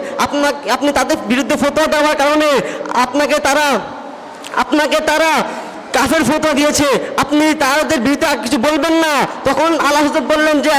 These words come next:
"কেউ যদি আমার নবীর বিরুদ্ধে যদি কোনো কথা বলে, আমি আলা হযরতের অন্তরে গিয়ে লাগে, আমি আলা হযরতকে এত মহাব্বত করি যে আলা হযরত, আমি নবীজিকে এত মহাব্বত করি যে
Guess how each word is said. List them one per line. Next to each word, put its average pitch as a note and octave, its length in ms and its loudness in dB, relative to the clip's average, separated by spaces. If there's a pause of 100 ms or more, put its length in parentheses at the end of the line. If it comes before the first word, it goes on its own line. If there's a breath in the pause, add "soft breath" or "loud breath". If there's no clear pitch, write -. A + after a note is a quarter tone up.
(200)
"কেউ D#4+ 200 2
যদি D#4 180 2
আমার C#4+ 220 2
নবীর C#4+ 240 2
বিরুদ্ধে C4+ 360 0
যদি D4 160 0
কোনো D#4 160 2
কথা C#4+ 260 0
বলে, D4+ 220 2 (320 loud breath)
আমি C#4+ 220 2
আলা D4 400 2
হযরতের D4+ 320 0 (480 loud breath)
অন্তরে D#4+ 440 2
গিয়ে D#4+ 140 2
লাগে, D#4 280 0
আমি D4+ 240 2
আলা D#4 260 2
হযরতকে D4 200 -2
এত D#4 220 2
মহাব্বত D4+ 640 0
করি D#4+ 160 2
যে C#4 100 0
আলা D4 240 2
হযরত, C#4+ 420 0 (440 loud breath)
আমি C#4+ 240 2
নবীজিকে D4+ 580 2
এত D4+ 140 0
মহাব্বত C#4+ 560 0
করি D4 200 0
যে B3+ 120 0